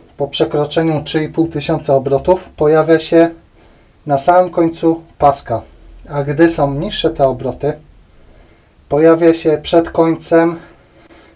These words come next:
gdzieś w takiej odległości mniej więcej.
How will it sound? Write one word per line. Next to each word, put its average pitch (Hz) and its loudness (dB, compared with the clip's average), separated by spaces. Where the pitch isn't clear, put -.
gdzieś 143 -4
w - -20
takiej 151 -2
odległości 139 -2
mniej 143 -4
więcej. 127 -4